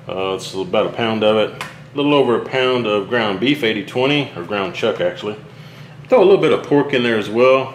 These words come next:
So I got three different meats going in. I did take a, a jalapeno and just diced it up real good. It's a couple of cloves of garlic.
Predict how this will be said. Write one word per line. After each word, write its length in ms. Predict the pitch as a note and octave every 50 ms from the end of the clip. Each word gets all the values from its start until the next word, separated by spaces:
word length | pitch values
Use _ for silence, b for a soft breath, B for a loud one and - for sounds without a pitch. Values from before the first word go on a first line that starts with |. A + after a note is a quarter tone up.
| - -
So 120 | - A2+
I 40 | A2
got 200 | B2 G#2+ - -
three 120 | - A#2
different 240 | A#2 A2+ A2+ G#2 G2+
meats 160 | A2 A#2+ A#2
going 300 | - - A#2+ A2+ A2+ A2
in. 200 | A2 A2+ A#2 A#2 - - - - - B B B B B B B B B B B B B - -
I 280 | - G#2 G#2+ G#2+ G#2+ G#2+
did 360 | G#2+ C#3+ E3 E3 - - -
take 220 | - D#3+ D3 -
a, 360 | B2 A#2+ A2+ G#2+ G2 F#2+ F#2 F2+
a 80 | F#2
jalapeno 1040 | - C3+ C#3 C3+ B2 - - D#3 D3+ D3+ D#3+ D#3 D3+ - - - - - - - - - - - - - - - - - F#2+
and 160 | G2 G2 G2
just 160 | A2+ A2 F2+
diced 340 | F#2 A2 A#2 A#2 - - -
it 0 |
up 160 | A#2 - -
real 180 | A#2 A2 G#2+ G2
good. 480 | G#2+ A2+ A2+ A#2 A2+ A2 - - -
It's 120 | - - -
a 40 | -
couple 300 | - - A2 - G2+ F2+
of 100 | F2 -
cloves 300 | - A2+ G#2 G2+ F#2 F2
of 180 | E2+ E2 E2
garlic. 380 | F#2 G2+ G#2+ A2 A2 A2+ G#2